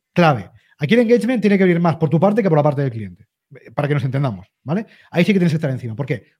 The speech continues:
Porque es un servicio, porque es un servicio de precio alto, con lo cual tiene que ser un servicio cojonudo, ¿vale? Con lo cual aquí, dos consejos que te damos, además de prestar un buen servicio, evidentemente, es que, ah, ofrezcas un buen onboarding, ¿vale?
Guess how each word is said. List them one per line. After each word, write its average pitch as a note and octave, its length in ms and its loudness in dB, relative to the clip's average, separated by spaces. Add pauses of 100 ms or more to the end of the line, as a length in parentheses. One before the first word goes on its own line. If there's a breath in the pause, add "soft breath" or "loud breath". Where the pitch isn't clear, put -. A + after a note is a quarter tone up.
Porque G#2+ 160 -4
es F#3 60 2
un B3+ 100 0
servicio, G3 560 2
porque A2 160 -14
es B2+ 80 -6
un D3+ 80 -8
servicio E3 240 -4
de D#3 40 -4
precio D#3 220 -2
alto, B2+ 220 -4
con B2 80 -4
lo A#2 80 -6
cual A#2+ 200 -8 (220)
tiene C3 160 -8
que B2 80 -6
ser B2+ 120 -10
un A#2 40 -10
servicio A#2 440 -10 (100)
cojonudo, - 400 -20 (260)
¿vale? D#3 140 -8
Con D#3 80 -4
lo D#3+ 80 0
cual B3+ 140 2
aquí, B3 200 -6 (300 soft breath)
dos A3 220 0
consejos D#3+ 340 0
que D3+ 80 -2
te C3+ 80 0
damos, D#3+ 280 2
además A#2 280 -10
de B2 180 -10 (220)
prestar A2 240 -12
un A2+ 80 -6
buen A2+ 100 -6
servicio, G#2+ 460 -8 (300)
evidentemente, G#2+ 800 -6 (440 loud breath)
es D#3 220 0
que, C#3+ 420 2
ah, C#3 180 0
ofrezcas C#3+ 360 -2
un C#3 80 0
buen B2+ 100 2
onboarding, D3 540 -2
¿vale? C#3 260 -8